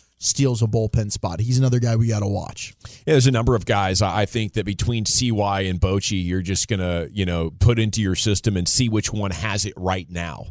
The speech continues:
Speaker 2: And I ju-, I have so much belief in their ability to find traits and to find intangibles that can, you know, spell winning.
Speaker 1: Last guy I wanna mention is the lefty Danny Duffy, who, uh, pitched an inning today. He's thirty-five years old,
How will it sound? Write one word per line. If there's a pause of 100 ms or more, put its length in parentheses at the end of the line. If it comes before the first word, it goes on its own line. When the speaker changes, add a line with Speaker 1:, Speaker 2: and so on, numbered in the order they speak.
(400)
Speaker 2:
And
I
ju-,
I
have
so
much
belief
in
their
ability
to
find
traits
and
to
find
intangibles
that
can,
you
know,
spell
winning. (540)
Speaker 1:
Last
guy
I
wanna
mention
is
the
lefty
Danny
Duffy,
who,
uh,
pitched
an
inning
today.
He's
thirty-five
years
old,